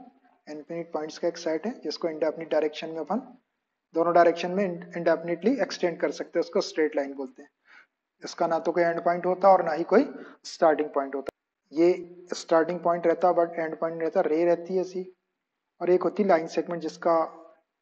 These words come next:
initial point भी होता है और terminal point, starting point भी रहता है, end point भी रहता है,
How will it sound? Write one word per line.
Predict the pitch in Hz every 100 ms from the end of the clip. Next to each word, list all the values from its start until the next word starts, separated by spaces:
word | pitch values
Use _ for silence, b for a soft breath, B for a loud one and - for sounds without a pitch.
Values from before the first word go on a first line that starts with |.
| _ _
initial | 151 156 185 175
point | 180 175
भी | 175
होता | 175 175
है | 202
और | 190
terminal | 160 147 151 147 143
point, | 139 -
starting | 143 - 156 165 170
point | 170 175
भी | 180
रहता | 180 233
है, | 196
end | 170
point | 156 156
भी | 147
रहता | 135 -
है, | 175